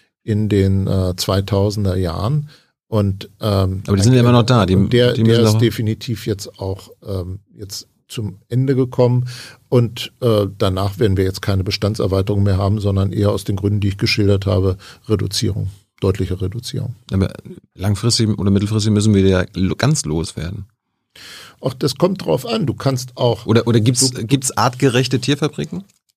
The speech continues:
Speaker 1: Nein, keine Tierfabriken, aber du kannst, äh, Tiere auch in großer Zahl artgerecht halten.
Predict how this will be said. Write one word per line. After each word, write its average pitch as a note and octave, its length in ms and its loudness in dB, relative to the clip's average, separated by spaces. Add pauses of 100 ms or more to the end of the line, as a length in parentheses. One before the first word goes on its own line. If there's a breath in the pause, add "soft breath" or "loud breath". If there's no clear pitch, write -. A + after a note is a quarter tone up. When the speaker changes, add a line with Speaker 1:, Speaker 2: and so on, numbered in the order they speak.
Speaker 1:
Nein, F#2+ 300 -4
keine A2 260 -4
Tierfabriken, B2+ 640 -2
aber A#2 300 2 (300 loud breath)
du - 100 -8
kannst, - 560 -4
äh, G2+ 220 2
Tiere B2+ 600 2
auch A2+ 200 0
in A#2+ 160 0
großer A2 420 2
Zahl A2 340 0
artgerecht - 600 -4
halten. - 320 -2